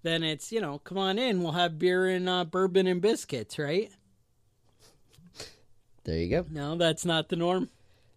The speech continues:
Speaker 2: No, not the norm with the cops. I mean, if you, if you're that acquainted with your local police officer, there might be a, might be an issue there.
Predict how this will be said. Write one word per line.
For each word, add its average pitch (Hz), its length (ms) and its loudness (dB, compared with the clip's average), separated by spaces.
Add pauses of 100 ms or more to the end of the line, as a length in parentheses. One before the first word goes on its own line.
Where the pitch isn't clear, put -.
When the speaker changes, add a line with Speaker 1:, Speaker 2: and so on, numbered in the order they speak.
Speaker 2:
No, 120 280 4
not 127 200 2
the 139 60 0
norm 131 200 2
with 113 120 -2
the - 60 -12
cops. 113 380 0
I 117 60 4
mean, 117 160 0
if 113 120 -6
you, 139 260 -4
if 131 180 -4
you're 131 180 0
that 131 300 4
acquainted 127 420 0
with 113 180 0
your 120 100 0
local 113 500 -2
police 113 340 -2
officer, 95 340 0
there 95 80 0
might 107 220 -2
be 98 180 -2
a, 92 240 -2 (120)
might 104 180 -6
be 98 100 -2
an 92 60 -2
issue 98 280 -4
there. 82 220 -6